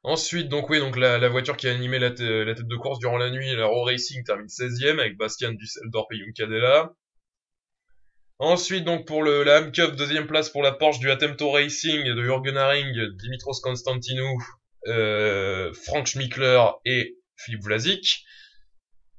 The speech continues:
Ensuite, on retrouve, euh, ah bah Bruno Senna, Adrian Koivobs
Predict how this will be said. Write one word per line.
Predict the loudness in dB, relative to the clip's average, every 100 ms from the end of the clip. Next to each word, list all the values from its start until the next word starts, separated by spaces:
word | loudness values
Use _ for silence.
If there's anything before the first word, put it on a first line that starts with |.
| 2
Ensuite, | 2 4 0 -4 0 2
on |
retrouve, | 4 2 -2 0 2 2 0 2 2 2 -6 _ _ _ _ _ _ -16 -8
euh, | -4 -2 0 0 4
ah | 4
bah | 4
Bruno | 2 0 -2
Senna, | -2 2 8 8
Adrian | 8 2 0
Koivobs | -2 -2 -2